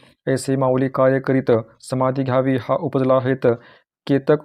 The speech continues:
उमऱ्याशी जाऊन त्वरित स्वाहाकार करविला. स्वाहाकार करुणी आले त्वरित शंकर स्वामी आदिनाथ, पवित्र अशा या पुण्यनगरीत संजीवन समाधी घ्यावया. केला खिचडीचा प्रसाद,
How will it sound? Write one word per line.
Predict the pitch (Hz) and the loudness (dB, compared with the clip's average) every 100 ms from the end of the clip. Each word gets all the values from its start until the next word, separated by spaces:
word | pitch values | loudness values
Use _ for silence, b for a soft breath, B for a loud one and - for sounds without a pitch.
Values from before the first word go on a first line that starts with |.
| - | -4
उमऱ्याशी | 143 143 147 139 147 | -2 2 2 2 -4
जाऊन | 135 131 143 151 | 2 2 2 0
त्वरित | 151 147 147 147 151 151 - | 0 0 2 2 2 -2 -12
स्वाहाकार | - 151 143 143 147 147 | -2 2 2 2 2 2
करविला. | 143 127 127 127 131 | 0 0 2 2 2
स्वाहाकार | - 143 127 127 131 131 | -2 0 0 2 2 2
करुणी | 139 135 | 0 0
आले | 143 131 135 | 0 0 0
त्वरित | 135 135 135 123 117 - | 0 -2 0 0 -2 -8
शंकर | - 135 131 139 | -8 -8 0 0
स्वामी | 135 - 135 131 135 139 - | 0 0 2 2 2 -2 -2
आदिनाथ, | 123 127 135 131 123 117 117 b b | 0 2 2 0 0 -2 -4 b b
पवित्र | 143 151 - 151 | -2 -2 0 0
अशा | 147 151 | 2 2
या | 147 147 | 2 0
पुण्यनगरीत | 147 - 151 151 147 147 147 151 147 | -2 -2 0 0 2 0 2 0 0
संजीवन | 151 147 151 151 | -2 -2 -2 -2
समाधी | 151 147 147 151 | -2 -2 0 -2
घ्यावया. | 139 131 131 131 131 b b b - | 0 0 2 2 0 b b b -6
केला | 131 131 | 0 2
खिचडीचा | 135 - 135 131 135 | 0 -4 -4 -2 -2
प्रसाद, | 135 127 135 | -2 0 2